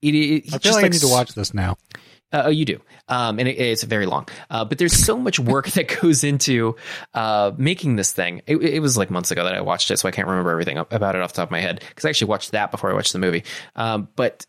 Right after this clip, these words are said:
Speaker 1: the
Speaker 2: Wow.
Speaker 1: Well, I wasn't sure I was gonna watch this, um, but then it's free on Amazon, so why not? Um, but the
Speaker 2: Oh, yeah, we should mention that. Free on Amazon Prime. Go watch the movie. Hour
Speaker 1: Yeah.
Speaker 2: forty-five or whatever it is.
Speaker 1: Yeah, well,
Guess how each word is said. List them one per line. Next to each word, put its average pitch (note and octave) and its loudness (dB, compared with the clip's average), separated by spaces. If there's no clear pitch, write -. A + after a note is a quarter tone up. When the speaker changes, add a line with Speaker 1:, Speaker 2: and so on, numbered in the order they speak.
Speaker 1:
the C#3+ 2
Speaker 2:
Wow. F2 -8
Speaker 1:
Well, E3 4
I F3 4
wasn't F3 2
sure F3+ 2
I - 2
was C#3+ 0
gonna A2+ 2
watch A2 0
this, - 0
um, G#2+ 0
but - 0
then F3 4
it's F#3 0
free A3 0
on A3+ 0
Amazon, F3 0
so C3+ 2
why F#3 2
not? - -4
Um, C#3 0
but C3 0
the C3 2
Speaker 2:
Oh, F3+ -2
yeah, E3 4
we D#3 4
should G#3 -2
mention D#3 4
that. G#2+ 0
Free G3 0
on F3 2
Amazon C#3 2
Prime. G#2 -6
Go B2 0
watch C3 6
the B2 -6
movie. G#2 2
Hour C3+ 4
Speaker 1:
Yeah. A#2 4
Speaker 2:
forty-five A2 0
or G2+ -6
whatever G2+ 0
it G2 -2
is. G2+ -2
Speaker 1:
Yeah, D3 2
well, D3+ 0